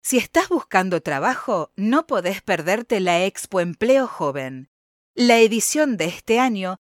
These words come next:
se realizará los días veintiocho y veintinueve de octubre en La Rural, con entrada libre y gratuita. El visitante podrá reunirse con líderes de empresas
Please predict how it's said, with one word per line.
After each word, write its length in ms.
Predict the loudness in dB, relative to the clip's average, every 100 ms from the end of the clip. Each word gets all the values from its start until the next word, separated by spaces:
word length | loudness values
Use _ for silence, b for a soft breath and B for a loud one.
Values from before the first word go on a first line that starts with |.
| _
se 200 | 2 4
realizará 680 | 6 4 2 0 -2 0 0
los 220 | 0 -2
días 320 | -2 -2 -2
veintiocho 720 | -2 -4 -4 -2 0 0 -2 -4
y 100 | -2
veintinueve 640 | -4 -4 -4 -2 -2 -2
de 100 | -6
octubre 600 | -8 -8 -4 -2 -2 -2
en 240 | -2 0 0
La 120 | 0
Rural, 560 | 0 0 -2 -2 -10 -14 _ _ _
con 240 | 0 0
entrada 480 | -2 0 2 4 2
libre 400 | 0 0 0 0
y 60 | 2
gratuita. 680 | 2 0 -4 -6 -6 -6 -8 _ _ _ _ _ 2
El 180 | 2
visitante 720 | 2 -4 -4 -2 -2 -2 -2 -4 0
podrá 340 | 0 2 2
reunirse 760 | 2 2 2 0 0 -2 -6 -2
con 240 | -2 -2
líderes 460 | -2 0 0 0 0
de 100 | 0
empresas 680 | 0 -2 -2 0 -2 -2